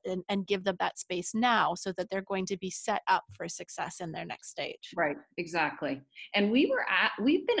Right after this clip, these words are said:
Speaker 2: amazed at the reaction o-, of either their, from their, their own peers that we've talked to and they've talked to, and from other parents with kids, uh, still in high school or kids that,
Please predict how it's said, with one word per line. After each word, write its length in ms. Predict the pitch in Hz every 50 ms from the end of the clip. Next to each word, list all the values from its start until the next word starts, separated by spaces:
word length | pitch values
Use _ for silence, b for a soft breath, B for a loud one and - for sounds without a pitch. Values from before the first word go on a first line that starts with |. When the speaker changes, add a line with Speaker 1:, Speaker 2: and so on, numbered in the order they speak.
| -
Speaker 2:
amazed 720 | 240 247 196 202 196 185 180 180 185 240 277 269 - - - -
at 160 | 185 180 -
the 80 | 180
reaction 800 | 170 180 180 165 156 151 151 147 - - - 127 - 156 139 - -
o-, 60 | 175 - - -
of 160 | 180 175 - -
either 320 | 226 226 226 233 226 214 196
their, 260 | 190 175 180 - - -
from 180 | 208 190 185 170
their, 300 | 175 170 165 156 - _ -
their 200 | 175 170 160 156
own 220 | 165 202 240 269 262
peers 480 | - - 196 147 151 156 202 247 -
that 140 | - - -
we've 200 | 170 165 156 -
talked 320 | - 160 156 - - - -
to 180 | 170 156 165
and 160 | 180 156 151 156
they've 180 | 156 156 156 -
talked 280 | - 165 143 - - -
to, 240 | - 147 151 185 247 - B B B B B B B B
and 260 | 208 202 202 208 196
from 500 | - - 226 214 208 208 202 202 190 - -
other 180 | 185 196 226 214
parents 540 | - - 208 202 226 233 - 277 - - -
with 220 | 170 185 175 170 - - - -
kids, 600 | 190 185 185 175 156 156 156 - - - - _ -
uh, 280 | 170 156 - - -
still 340 | - - - - 208 196 190
in 80 | 180 175
high 200 | 160 170 185 190
school 440 | 190 - - 196 185 190 190 185 -
or 160 | 160 160 156
kids 300 | - - 190 175 160 - - -
that, 180 | 151 147 -